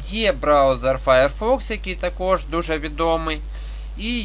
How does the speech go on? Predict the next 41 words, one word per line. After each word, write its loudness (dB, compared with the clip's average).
є, 0
ну, -4
н-, -8
найвідоміший, 2
мабуть, -6
на -6
сьогоднішній -6
день, 0
е, -2
Google -4
Chrome. 0
Але 0
це -2
не -4
єдині -2
браузери, 2
їх -4
дуже -2
багато. -8
Та 0
якщо 0
ми -4
візьмемо -4
браузери 0
і -4
порівняємо -4
їх -8
між -8
собою, -2
то -4
ми -6
побачимо, -2
що -8
ці -8
всі -8
браузери, 0
які -4
б -10
вони 0
не -4
були, -6